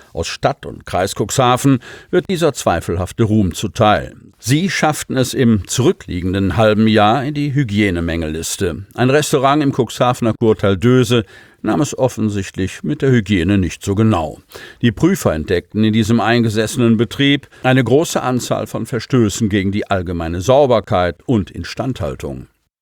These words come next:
Aufgelistet wurde, dass Gegenstände, Armaturen und Ausrüstungen,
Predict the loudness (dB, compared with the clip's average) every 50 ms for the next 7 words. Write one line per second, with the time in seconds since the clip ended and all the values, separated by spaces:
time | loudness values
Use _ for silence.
0 | _ _ -2 -2 -2 -2 -2 -2 0 2 2 2 0 0 -2 0 2 4 4 4
1 | 4 4 2 2 -2 -2 -2 -2 -2 0 2 2 2 2 2 0 -2 0 0 0
2 | 2 2 2 2 4 2 2 0 0 0 0 2 2 2 2 0 -2 -2 0 2
3 | 2 2 2 0 -2 -4 -6 -6 -6 -4 -2 0 2 2 2 2 0